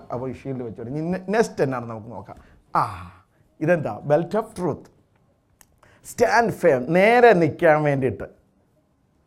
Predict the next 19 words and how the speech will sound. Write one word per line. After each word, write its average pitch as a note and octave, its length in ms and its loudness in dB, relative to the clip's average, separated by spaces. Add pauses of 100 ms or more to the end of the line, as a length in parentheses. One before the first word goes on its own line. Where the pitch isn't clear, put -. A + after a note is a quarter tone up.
(300)
നമുക്ക് G3 440 6
നേരെ A#3+ 300 8
നിൽക്കണമെങ്കിൽ F#3 460 4
എന്ത് E3+ 160 4
വേണം? G#2 400 2 (880)
ഏ? A#3 120 2 (520)
സ്റ്റാൻഡ് C#4+ 380 -6
ഫേം. C3+ 300 -4 (520)
നേരെ D#4 380 8
നിൽക്കാൻ C#4 400 6
കഴിയുന്നില്ലെന്ന്. A#3+ 680 6 (800)
നേരെ G#3 240 6
നിൽക്കാൻ A3+ 340 2
കഴിയാത്തവർക്ക് G#3 440 2
എന്ത് F#3 140 2
വേണം? A#2 400 0 (880)
ഒരു C#3+ 100 -2
സഹായം B2 560 -6
വേണം. E2+ 240 -20